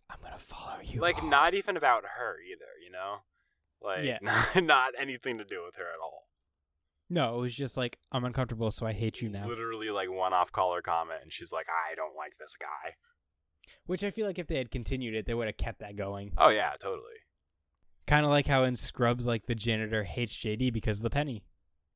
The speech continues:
Speaker 2: <laughs> What a great comparison.
Speaker 1: This was her penny. <laughs>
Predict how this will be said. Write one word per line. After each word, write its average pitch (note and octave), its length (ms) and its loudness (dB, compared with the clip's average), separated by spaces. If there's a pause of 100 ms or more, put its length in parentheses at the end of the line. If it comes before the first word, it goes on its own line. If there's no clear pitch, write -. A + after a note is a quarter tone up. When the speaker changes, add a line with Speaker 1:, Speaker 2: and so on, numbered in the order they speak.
(420)
Speaker 2:
<laughs> - 0 - (1900)
What D3+ 160 4
a F3 60 4
great C3 340 2
comparison. A#2 720 2 (680)
Speaker 1:
This B2+ 200 4
was D3+ 140 6
her D3+ 140 10
penny. D3+ 420 6
<laughs> - 40 -8